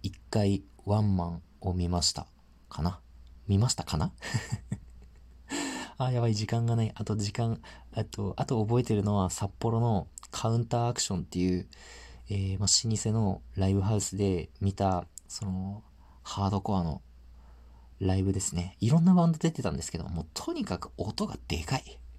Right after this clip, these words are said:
音がでかくて、こう、空気がビリビリ痺れる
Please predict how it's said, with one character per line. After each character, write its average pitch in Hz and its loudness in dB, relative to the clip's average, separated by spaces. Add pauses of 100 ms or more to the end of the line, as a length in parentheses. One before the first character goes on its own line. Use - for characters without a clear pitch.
(440)
音 101 2
が 131 2
で 98 4
か 113 0
く - -14
て、 87 -4
こ 90 -8
う、 - -20
空 - 0
気 113 -4
が 104 0
ビ 95 2
リ 165 8
ビ 120 2
リ 101 2
痺 110 0
れ 127 4
る 101 2